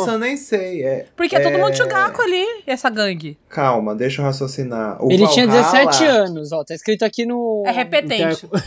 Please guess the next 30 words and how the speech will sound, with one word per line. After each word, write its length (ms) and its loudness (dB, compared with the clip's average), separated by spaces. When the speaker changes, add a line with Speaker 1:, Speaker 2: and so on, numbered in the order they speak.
Speaker 3:
Tokyo 300 4
Revengers 440 4
Wiki 440 2
que 100 2
ele 140 0
tinha 260 -4
dezessete 560 -2
anos 420 0
no, 840 -6
no 20 -
Speaker 1:
Eu 60 -16
Speaker 3:
começo 240 6
da 60 4
Speaker 1:
sei 20 8
que 80 4
Speaker 3:
história. 180 4
Speaker 1:
era 180 2
Sanen, 720 0
mas 180 -4
eu 180 -2
acho, 320 -2
então 320 -4
ele 140 -2
era 180 2
Sanen 340 -2
Speaker 4:
Então 140 2
é 60 2
Speaker 1:
de 120 -4
Speaker 4:
cocô. 300 4
Speaker 1:
Kokosei, 640 0